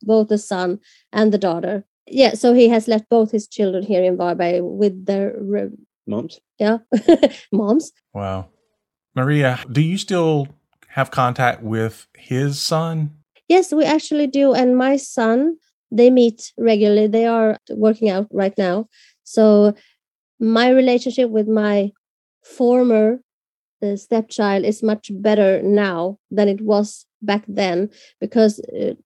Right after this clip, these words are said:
Speaker 1: like Lori explained before, since there was so much focus on him and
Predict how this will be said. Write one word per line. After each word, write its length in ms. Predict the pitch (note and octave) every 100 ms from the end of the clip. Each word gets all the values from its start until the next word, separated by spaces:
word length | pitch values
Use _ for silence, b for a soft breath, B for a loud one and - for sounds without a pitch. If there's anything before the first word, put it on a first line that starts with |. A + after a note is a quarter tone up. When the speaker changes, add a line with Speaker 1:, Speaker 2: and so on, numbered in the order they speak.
| _
Speaker 1:
like 220 | G#3+ A3
Lori 640 | G#3+ G#3+ A#3+ A#3+ G#3+ G3 - _ _ _ -
explained 480 | G3 - G#3 G3+ G3+
before, 440 | G3+ G#3 G3 G3+ b b b b _ -
since 320 | - A#3 A3
there 200 | G#3+ A3
was 180 | G#3+ G#3+
so 120 | A3+
much 280 | A3+ G#3+ - -
focus 380 | A3+ A3 C4+ C4
on 80 | C4
him 400 | A3+ A#3 B3 C4+
and 520 | - A3 G3+ G3 G3+